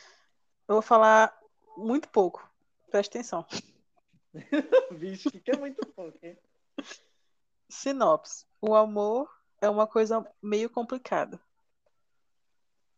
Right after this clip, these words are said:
Speaker 1: Já?
Speaker 2: Ué, acabou?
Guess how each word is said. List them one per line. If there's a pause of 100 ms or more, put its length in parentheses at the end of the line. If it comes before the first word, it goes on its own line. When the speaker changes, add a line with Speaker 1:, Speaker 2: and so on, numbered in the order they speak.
(1900)
Speaker 1:
Já?
Speaker 2:
Ué,
acabou?